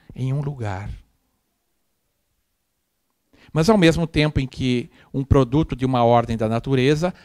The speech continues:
a língua é, para um romântico, manifestação de uma identidade cultural, da alma de um povo. A língua é um modo de ser.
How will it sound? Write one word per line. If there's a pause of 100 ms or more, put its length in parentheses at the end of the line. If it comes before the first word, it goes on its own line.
(140)
a
língua
é,
para
um
romântico, (240)
manifestação
de
uma
identidade
cultural, (360)
da
alma
de
um
povo. (460)
A
língua
é
um
modo
de
ser.